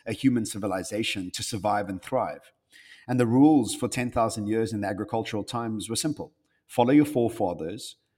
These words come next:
understand the seasons, and work for sixteen hours a day in the field. And if you followed this very simple process, you would become successful, your family would eat, your village would be healthy, and you could take something to the market to trade, and eventually this built towns and cities.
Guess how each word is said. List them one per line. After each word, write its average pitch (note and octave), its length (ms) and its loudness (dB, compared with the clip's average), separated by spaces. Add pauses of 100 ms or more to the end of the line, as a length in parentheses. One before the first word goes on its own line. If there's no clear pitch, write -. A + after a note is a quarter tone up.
(200)
understand B2+ 520 -2
the A2+ 60 -8
seasons, G#2 720 -6 (200)
and G#2+ 200 -4
work A#2 260 2
for A2 80 -6
sixteen A2+ 420 -6
hours G2 300 -2
a G2 60 -4
day G2 180 -4
in F#2 120 -4
the F#2 60 -8
field. A#2 460 -4 (400)
And B2+ 100 -2
if A#2 80 0
you C3 60 6
followed E3 340 0
this D3 120 -2
very A#2+ 180 0
simple A#2+ 380 -4
process, G2+ 580 -4 (220)
you C3 80 6
would B2 100 4
become A#2 240 -2
successful, - 540 -8
your G#2 100 0
family G#2 380 -2
would F#2+ 120 0
eat, A2+ 300 -2
your G2+ 80 -2
village G2+ 380 -2
would E2 100 -4
be F2 160 -2
healthy, A2+ 460 0
and A2+ 200 -2
you A#2+ 80 -2
could - 160 -6
take A2+ 160 -4
something A2+ 320 -8
to - 120 -12
the G2+ 80 -6
market F#2+ 380 -4
to G2 60 -14
trade, G#2 420 -4
and A#2 120 -4 (200)
eventually B2 460 0
this G2 200 -4
built G2+ 240 -8
towns G2 420 -8
and A2 100 -10
cities. - 460 -12